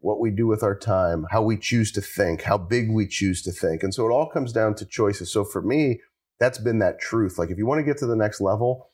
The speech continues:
like, the truth always comes down to the choices. And one of the big choices is,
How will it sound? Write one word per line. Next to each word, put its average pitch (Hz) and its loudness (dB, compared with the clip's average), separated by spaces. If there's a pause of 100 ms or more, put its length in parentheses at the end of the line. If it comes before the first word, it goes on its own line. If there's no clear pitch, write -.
(200)
like, 92 -2
the 113 0
truth 131 -2
always 110 0
comes 101 0
down 90 0
to 90 -6
the 82 -2
choices. - -6 (180)
And 110 -4
one 160 2
of 233 -4
the 277 -6
big 190 -2
choices 180 0
is, 143 0